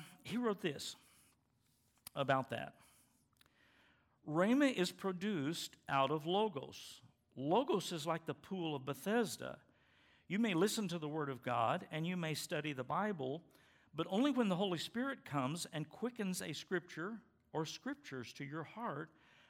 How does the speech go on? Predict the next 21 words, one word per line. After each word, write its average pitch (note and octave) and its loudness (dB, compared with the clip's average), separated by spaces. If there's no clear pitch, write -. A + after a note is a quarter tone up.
burning A#3 2
them F#3+ 2
in E3+ -4
your C3+ -2
soul F3 -2
and C#3+ -2
letting F#3+ 0
you A#3+ 4
know D#3+ 0
that E3+ 2
they E3 0
apply E3 -6
directly D3+ -4
to F#3+ -6
your F3+ -4
specific G3 -6
situation, E3+ -6
does C#3 0
logos F3 -2
become D#3+ -6
rhema." C#3+ -2